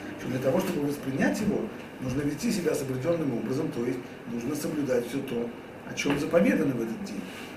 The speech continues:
У Бефрат и Иняна Инуй, в особенности отстранение. Что такое Инуй?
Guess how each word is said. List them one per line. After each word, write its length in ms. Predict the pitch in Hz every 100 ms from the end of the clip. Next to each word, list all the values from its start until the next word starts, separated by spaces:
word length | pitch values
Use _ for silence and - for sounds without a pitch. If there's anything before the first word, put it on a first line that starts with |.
| -
У 20 |
Бефрат 420 | 143 151 135 127
и 40 | 135
Иняна 340 | 135 143 151 165
Инуй, 320 | 202 302 - - - -
в 60 | 120
особенности 680 | 120 147 147 165 170 196 214 214 - - -
отстранение. 600 | - 170 190 202 - -
Что 180 | - 160
такое 320 | 160 156 139
Инуй? 300 | 123 107